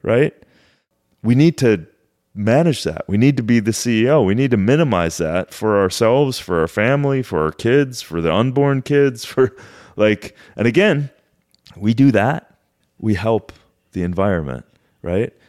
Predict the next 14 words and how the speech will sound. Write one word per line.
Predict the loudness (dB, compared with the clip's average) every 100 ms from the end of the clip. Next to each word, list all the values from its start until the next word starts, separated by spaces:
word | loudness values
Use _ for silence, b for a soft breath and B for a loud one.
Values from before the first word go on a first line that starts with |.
| b -16
It's | -10 -4
not, | -2 -2 -6 _ -20 _
there's | -6 -4 -2
no | 2 2
distance, | 2 -2 -2 -8 -10 -16 -20 -20 _ _ _
right? | -2 -2 -4 b b b b
If | -6 -4 -2
you | 0 2 2
are | 2 2 -2 -6
not | -4 -2 0 -2 -4 -8
buying | -4 0 0 0 0 -2
those, | 2 2 2 0 -6 -8 -10 -14 _ _ -10
you | -4
know, | 0 2 0